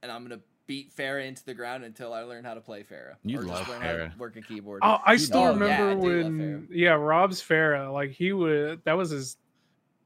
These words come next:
Speaker 3: and then
Speaker 1: I
Speaker 3: I
Speaker 1: had,
Speaker 3: remember
Speaker 1: like, <laughs> like, a hundred and fifty hours on Pharah, just Pharah one <laughs> season.
Speaker 2: You
Speaker 1: Like,
Speaker 2: love
Speaker 1: season four, I
Speaker 2: Pharah.
Speaker 1: think.
Speaker 3: I still
Speaker 2: Wh-
Speaker 3: remember me and one man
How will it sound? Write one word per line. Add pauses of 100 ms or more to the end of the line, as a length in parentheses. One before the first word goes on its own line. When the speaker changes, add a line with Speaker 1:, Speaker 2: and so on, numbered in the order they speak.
(120)
Speaker 3:
and
then
Speaker 1:
I
Speaker 3:
I
Speaker 1:
had,
Speaker 3:
remember
Speaker 1:
like, (540)
<laughs>
like,
a
hundred
and
fifty
hours
on
Pharah,
just
Pharah
one
<laughs>
season.
Speaker 2:
You
Speaker 1:
Like,
Speaker 2:
love
Speaker 1:
season
four,
I
Speaker 2:
Pharah.
Speaker 1:
think. (1080)
Speaker 3:
I
still
Speaker 2:
Wh-
Speaker 3:
remember (240)
me
and
one
man